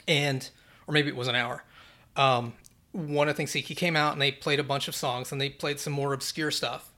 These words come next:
which I thought, "Oh, well, th-, that's interesting. I never thought I'd hear, uh, Anna Lee the Healer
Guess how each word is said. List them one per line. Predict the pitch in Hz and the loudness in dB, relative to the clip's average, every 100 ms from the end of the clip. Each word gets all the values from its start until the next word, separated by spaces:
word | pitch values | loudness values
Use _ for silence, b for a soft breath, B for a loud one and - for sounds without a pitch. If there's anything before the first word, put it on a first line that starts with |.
| _ | _
which | 165 - | -6 -2
I | 147 | -2
thought, | 254 | 0
"Oh, | 220 - | -2 -4
well, | 127 | -4
th-, | 156 202 | -2 -2
that's | 170 190 | -6 -6
interesting. | 139 139 - 139 | -6 -6 -4 -4
I | 143 | -2
never | 143 | -2
thought | 139 151 | -2 -2
I'd | 147 | -4
hear, | 127 147 135 139 | -2 0 0 -2
uh, | 131 139 - | -4 -6 -6
Anna | 139 160 | -6 -4
Lee | 151 156 | -6 -6
the | 135 | -6
Healer | - 196 143 120 | -4 -2 0 -2